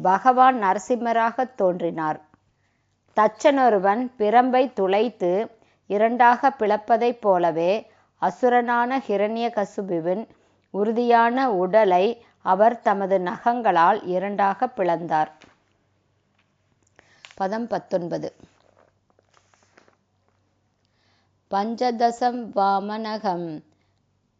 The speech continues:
கிருத்வாகாத் அத்வரம் பலே பத த்ரயம் யாசமானக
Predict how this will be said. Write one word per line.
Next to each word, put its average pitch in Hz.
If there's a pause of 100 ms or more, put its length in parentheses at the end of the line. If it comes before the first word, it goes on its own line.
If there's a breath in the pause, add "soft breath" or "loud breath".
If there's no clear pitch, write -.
(120)
கிருத்வாகாத் 202 (640)
அத்வரம் 196
பலே 170 (520)
பத 185 (380)
த்ரயம் 180 (140)
யாசமானக 180